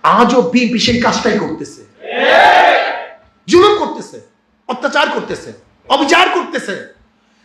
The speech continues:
মিথ্যা বক্তব্য ছড়াইতেছে, কটূক্তিমূলক কথা বলতেছে। যদি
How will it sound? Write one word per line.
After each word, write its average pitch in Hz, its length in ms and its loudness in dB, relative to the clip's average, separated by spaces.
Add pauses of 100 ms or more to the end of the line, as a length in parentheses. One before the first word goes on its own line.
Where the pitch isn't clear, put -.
(140)
মিথ্যা 330 400 2
বক্তব্য 339 480 0
ছড়াইতেছে, 277 800 -4 (1120)
কটূক্তিমূলক 349 680 2
কথা 302 200 -2
বলতেছে। 226 680 -8 (2250)
যদি 214 600 -2